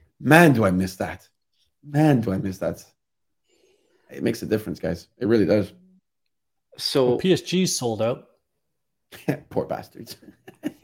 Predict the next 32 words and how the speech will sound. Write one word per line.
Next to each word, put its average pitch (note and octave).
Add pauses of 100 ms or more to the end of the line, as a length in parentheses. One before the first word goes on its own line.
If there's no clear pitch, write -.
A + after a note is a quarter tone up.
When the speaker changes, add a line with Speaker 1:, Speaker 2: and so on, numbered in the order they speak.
(680)
Speaker 2:
Yeah, B2
that B2
sucks. - (320)
That C#3+
sucks A2
for -
everyone G#2
that F#2+
spent G#2+ (180)
a B2
lot G#2
of G2+
money, G2+
and G#2
now G2+
it's G2+
not G2+
gonna G2+ (120)
Speaker 1:
Poor A2+
Maurizio. G2 (180)
He's E3
definitely G2
gonna, F2
<laughs> -
he's -
definitely C#3+
there. F#2+
Speaker 2:
So -
they F3+
got G#3
another D3
tie. A2+